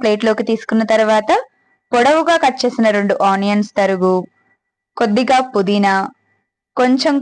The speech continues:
కొత్తిమీర, రెండు రెమ్మల కరివేపాకును వేసి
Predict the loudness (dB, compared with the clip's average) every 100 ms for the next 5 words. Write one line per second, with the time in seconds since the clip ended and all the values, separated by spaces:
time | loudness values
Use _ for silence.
0 | -2 -4 -2 -2 0 0 0 -2 -6 _
1 | _ _ _ _ _ _ _ _ _ _
2 | _ _ _ _ _ _ _ _ _ _
3 | _ -2 2 4 4 2 2 0 0 0
4 | 0 -2 0 -2 0 0 0 0 0